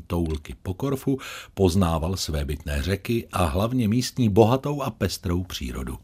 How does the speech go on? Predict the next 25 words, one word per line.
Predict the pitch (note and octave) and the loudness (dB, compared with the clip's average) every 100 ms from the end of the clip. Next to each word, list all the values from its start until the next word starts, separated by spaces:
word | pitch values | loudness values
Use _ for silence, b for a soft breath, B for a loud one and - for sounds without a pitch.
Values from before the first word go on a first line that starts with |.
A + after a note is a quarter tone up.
| - _ _ B B B F#2 | -20 _ _ B B B 2
Dovedl | G#2 D#3+ G3+ | 4 8 8
prý | G3 G3+ | 8 6
hodiny | A2+ A#2+ D#3 G3+ | 8 8 6 2
pozorovat | G3 A2+ A2+ B2+ D#3+ E3+ | 4 4 6 4 4 2
slunéčko | - G#2 A2 C3 - A2 | 4 4 6 2 0 -2
sedmitečné, | - F#2+ E2+ D#2+ D2+ - E2+ F2 A#2 B B | 2 0 2 0 -2 -4 -2 -2 -4 B B
jak | F#2 - - | -6 -6 -8
klade | - G#2+ C3 A2+ | 0 2 6 6
vajíčka | E2 G#2+ D3 - - A2+ | 6 0 0 -4 0 0
na | F#2+ G2 - | 2 0 -2
okvětní | - A2+ A#2 A2+ A#2 G#2+ | -4 0 0 0 0 2
lístky, | A#2+ F3 - - F#2+ B B B B - | 2 -2 -6 2 2 B B B B -6
a | E2+ | -2
brzy | F2 D#3+ F3 F3+ | 4 6 6 6
ráno | D#3+ D#3+ D#3+ | 4 0 -2
utíkal | B2+ G#2+ D#3 D3 C#3 | -4 -6 -6 -2 -2
ke | - A#2+ | 0 -2
skrýši | - D#3+ F#3 - B2 | 0 -2 -2 0 -2
škvoří | - - G#2 C3 G2 D#2+ | -2 -2 6 6 6 -2
rodinky, | E2 G2+ A2 C3+ C3 D#3+ D#3+ - | -2 0 0 -2 0 -2 -2 -8
jen | D2+ G#2+ D#3 - | -4 -2 -2 -4
aby | E3+ B2+ | -4 -2
nepropásl | E2+ G2 - C3 B2 A2+ A2+ A2 A#2 G2+ | 0 0 0 -2 -2 -4 -4 -4 -4 -2
vylíhnutí | F#2+ G2 G#2 E2+ F#2+ F2 G2+ | 0 2 2 2 0 0 -2
mláďat. | D#2+ C#2+ - - | 0 -4 -6 -10